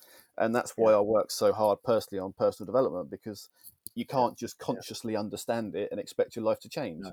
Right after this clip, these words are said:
Speaker 1: You, you've got to
Speaker 2: No.
Speaker 1: work on it. And that's why it,
Speaker 2: Yeah.
Speaker 1: it, it,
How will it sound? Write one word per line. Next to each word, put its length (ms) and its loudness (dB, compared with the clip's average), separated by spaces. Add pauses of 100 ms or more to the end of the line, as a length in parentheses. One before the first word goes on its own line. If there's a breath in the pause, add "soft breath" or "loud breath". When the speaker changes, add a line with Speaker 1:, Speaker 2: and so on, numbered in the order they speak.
(120)
Speaker 1:
You, 220 -14
you've 160 -10
got 220 -2
to 100 -8
Speaker 2:
No. 100 -4
Speaker 1:
work 200 2 (100)
on 100 -6
it. 80 -6 (460 soft breath)
And 160 -4
that's 180 -6
why 160 4
it, 60 0
Speaker 2:
Yeah. 180 -2
Speaker 1:
it, 160 -4 (140)
it, 120 -4